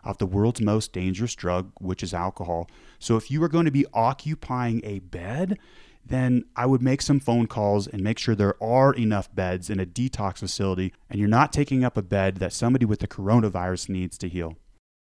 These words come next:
Shout out to Ingo, who just hit six thousand three hundred and eighty-six days alcohol free. "I am honored to be part of your morning walks and morning routine. Thank you so much for listening." Okay,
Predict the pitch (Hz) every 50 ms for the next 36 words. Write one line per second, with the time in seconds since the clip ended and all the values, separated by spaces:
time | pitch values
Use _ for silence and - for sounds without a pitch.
0 | _ _ _ - - - - - 147 156 151 151 147 135 - 139 - - - 151
1 | 170 190 202 185 151 147 127 120 117 - 165 147 131 135 123 110 117 135 131 -
2 | - 131 123 - - - - - 185 - - - - 123 120 120 120 107 113 113
3 | 110 - - - 107 110 123 156 175 160 156 156 139 127 117 117 - - 120 135
4 | 165 202 202 - - 156 147 - - 117 117 117 117 120 107 113 101 104 104 -
5 | 107 92 98 95 87 - - - 107 117 139 156 175 170 - - - - - _
6 | _ _ _ - - - 131 135 117 117 - 120 123 143 156 196 202 185 - 165
7 | 139 143 131 - - 123 120 117 104 104 101 95 92 92 110 123 143 147 127 117
8 | 107 107 117 - - 120 107 104 98 95 95 98 107 101 101 101 - - - 92
9 | 85 82 82 92 - _ - - 110 110 - 135 131 - - - 120 120 123 123
10 | 120 - - - - 117 110 101 101 98 - - 95 85 95 101 - _ _ _
11 | _ - - - - - - - - 120 131 160 165 - - 143 135 131 131 135